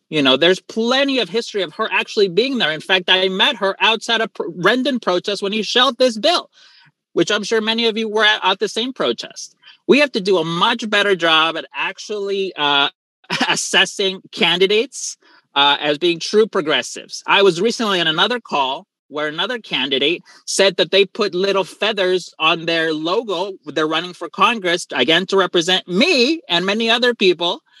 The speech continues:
They put those feathers on their logo, they said, because they wanted to virtue signal, that's the phrase they used, to progressives, to burners, to us. So we have to be very careful,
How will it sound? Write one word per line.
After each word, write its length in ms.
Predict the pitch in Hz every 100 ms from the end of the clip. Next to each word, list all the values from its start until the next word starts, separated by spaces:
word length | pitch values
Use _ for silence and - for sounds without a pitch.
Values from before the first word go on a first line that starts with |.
| - - _
They 180 | - 208
put 240 | 233 247 -
those 240 | 233 226
feathers 420 | - 220 226 226
on 180 | 175 185
their 120 | 190
logo, 380 | 185 202 262 208
they 160 | 165 160
said, 360 | - 147 165 - 165
because 840 | 214 180 - - 285 277 226 220
they 100 | 226
wanted 440 | 214 214 220 233 -
to 240 | 220 208 -
virtue 640 | 165 240 262 269 - 262
signal, 680 | 247 - 311 254 220 196 262 - _
that's 220 | 180 202
the 100 | -
phrase 320 | 220 226 226
they 120 | 208 240
used, 640 | 220 262 196 214 - - _ _ _ _ _ -
to 140 | 247
progressives, 800 | - 262 269 - - 165 - - -
to 80 | 220
burners, 600 | 233 277 247 139 - - -
to 100 | 254
us. 480 | - 269 - - - _ _ _ _ _ _ _
So 80 | 190
we 160 | 247 349
have 220 | 330 -
to 100 | 214
be 120 | 180
very 460 | 147 170 202 233 240
careful, 600 | - 180 175 - 113